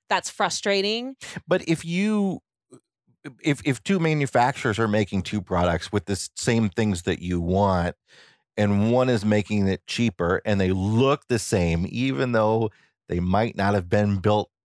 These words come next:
Speaker 2: as well, most consumers are going with the cheaper one. And
Speaker 1: Yes.
Speaker 2: that's why it, it is all, it really
Speaker 1: Dollars
Speaker 2: is driven by
Speaker 1: talk.
Speaker 2: us.
Speaker 1: Yeah. I mean, money talks. And I think we've all learned in this pandemic and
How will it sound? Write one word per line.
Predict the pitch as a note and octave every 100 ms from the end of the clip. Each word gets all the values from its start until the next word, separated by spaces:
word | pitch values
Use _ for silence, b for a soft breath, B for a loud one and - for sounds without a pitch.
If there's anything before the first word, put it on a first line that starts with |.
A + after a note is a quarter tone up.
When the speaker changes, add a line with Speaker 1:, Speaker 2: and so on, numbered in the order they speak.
| -
Speaker 2:
as | F#2 F#2+ E2+
well, | G#2 G#2+ F2 E2+ E2+ - _ _ _
most | F#2+ G#2+ A#2 -
consumers | A#2 - G2+ F#2 F2
are |
going | E2+ E2 G2 G2
with | F2 E2+
the | D#2
cheaper | - E2+ D#2+
one. | D2+ C#2+
And | D#2
Speaker 1:
Yes. | F#2
Speaker 2:
that's | A#2+ B2 -
why | G2+ G2 F2
it, | C#2 F#2 -
it | G#2
is | B2 B2+ - _
all, | E2+ F#2 B2+ _ _ _
it | -
really | - B2 C3+ C3
Speaker 1:
Dollars | F#3+ G#3+ B3+
Speaker 2:
is | B2+
driven | C#3+
by | A4 -
Speaker 1:
talk. | F2+ -
Speaker 2:
us. | - - _
Speaker 1:
Yeah. | B3+ F4+ D4+ F#3 F3+ _ _
I | D4+
mean, | D4+ D#4+ C#4+ A#3+
money | B3+ D4 G#4 A4
talks. | - F#4+ E4+ -
And | C4 C#4+ -
I | D4+
think | E4+ E4+
we've | E4 B3
all | C#4 D4 C4+
learned | A#3+ C#4 E4+ B3 A#3+
in | A#3 A#3
this | A#3 A#3 - - _
pandemic | - A#3+ A3 G#3 C#4+ A#3 F3+ - -
and | G#3+ G#3+